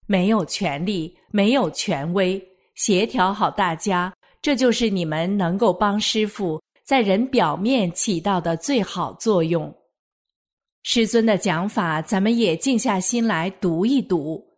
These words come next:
不要心膨胀得那么大，自己法还没学好呢，还到处各学法点上转，转什么呀？又不是常人的巡视组。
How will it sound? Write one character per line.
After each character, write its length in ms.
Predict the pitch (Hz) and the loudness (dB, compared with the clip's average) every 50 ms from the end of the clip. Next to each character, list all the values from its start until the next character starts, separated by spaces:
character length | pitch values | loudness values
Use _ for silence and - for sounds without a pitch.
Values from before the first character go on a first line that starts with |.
| _ _ _ _ _ _ _ | _ _ _ _ _ _ _
不 120 | - 185 202 | 0 2 4
要 240 | 226 233 202 175 170 | 4 4 2 2 0
心 400 | - - - 220 208 214 226 226 | 0 2 2 2 2 2 0 -2
膨 320 | - - 208 170 180 208 | -2 -4 -4 -2 -2 -2
胀 240 | 214 269 220 185 175 | 0 0 0 -2 -2
得 140 | 175 175 175 | -2 -2 0
那 120 | 208 214 | 0 0
么 140 | 190 170 170 | 0 0 -2
大， 420 | 170 - 247 220 180 143 131 - _ _ _ _ _ _ _ _ _ | -2 -2 -2 -2 -2 -4 -6 -12 _ _ _ _ _ _ _ _ _
自 180 | - - 262 233 | -2 0 0 2
己 200 | 170 214 208 226 | 2 2 2 0
法 320 | 226 - - 175 156 156 | 0 0 -2 -2 -2 -2
还 180 | 160 - 208 185 | -2 -2 -2 0
没 220 | 202 214 208 226 | 0 2 2 0
学 260 | 233 - - 190 175 220 | 0 0 2 2 2 0
好 360 | 254 - 247 180 139 95 82 | 0 0 0 0 0 0 -4
呢， 260 | 151 165 170 170 - - _ _ _ _ | -4 -2 -2 -4 -4 -8 _ _ _ _
还 300 | - - 202 196 202 220 | -4 -2 2 2 2 2
到 260 | 226 - 262 240 202 | 2 2 2 2 2
处 320 | 196 - - 254 226 185 180 | -2 -2 -2 2 2 2 2
各 240 | 180 - 269 220 202 | 2 2 2 2 2
学 220 | 220 - 220 202 | 2 0 0 0
法 180 | 233 233 254 254 | 0 0 0 0
点 300 | - 247 190 147 - - | 0 0 -2 -2 -2 -4
上 280 | - 226 196 185 180 | -2 -2 0 -2 -2
转， 360 | - - 262 233 170 135 - - _ _ _ _ _ _ _ _ _ - - | 0 0 2 2 0 -2 -6 -12 _ _ _ _ _ _ _ _ _ -4 0
转 260 | 269 247 220 196 185 | 2 2 2 2 0
什 240 | - - - 170 143 | 0 -2 -2 -4 -4
么 160 | 139 143 185 | -2 -2 0
呀？ 320 | 202 - 185 156 143 170 _ _ _ _ _ _ _ - | 0 0 0 -2 -4 -10 _ _ _ _ _ _ _ 0
又 160 | 294 294 262 | 2 2 2
不 120 | 190 208 | 2 2
是 220 | 233 - 269 226 185 | 0 2 2 0 -2
常 320 | - - - 170 175 214 | -2 -2 -2 0 0 2
人 220 | 240 240 190 190 190 | 0 0 0 2 2
的 160 | 208 185 180 | 2 2 2
巡 280 | - - 180 165 180 | 0 0 -2 -2 0
视 220 | 196 - 302 277 196 | -2 0 0 0 -2
组。 480 | - - 196 160 - 78 135 151 - | -2 -2 -4 -4 -4 -6 -10 -12 -12